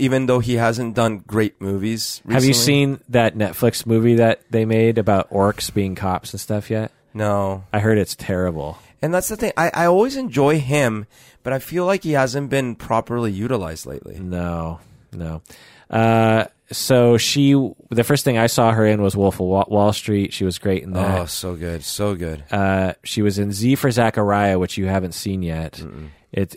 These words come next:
Speaker 2: it, it's three people after an apocalypse.
Speaker 1: Mm.
Speaker 2: Uh, it's, I think you should see it. It's pretty good.
Speaker 1: Okay.
Speaker 2: Z for Zachariah.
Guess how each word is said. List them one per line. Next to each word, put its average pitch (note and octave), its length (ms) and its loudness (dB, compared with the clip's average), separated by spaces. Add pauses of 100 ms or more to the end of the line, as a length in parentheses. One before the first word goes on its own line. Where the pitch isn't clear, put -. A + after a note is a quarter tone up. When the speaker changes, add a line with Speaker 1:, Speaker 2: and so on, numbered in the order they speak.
Speaker 2:
it, G2 220 -4
it's G2 300 -6
three A#2 380 0
people G2+ 540 2
after F#2+ 280 0
an F#2 60 -4
apocalypse. - 1000 -8
Speaker 1:
Mm. A#2+ 540 -10
Speaker 2:
Uh, F2+ 240 -6
it's, - 220 -14 (140)
I A2 120 -4
think F#3+ 180 -4
you F3+ 60 -2
should G#2+ 180 -4
see G#2 160 -4
it. F2+ 40 0
It's E2+ 100 -6
pretty F#2+ 160 -2
good. E2+ 160 -2
Speaker 1:
Okay. F2+ 120 -4
Speaker 2:
Z F2+ 60 -2
for F#2+ 120 -6
Zachariah. E2+ 400 -6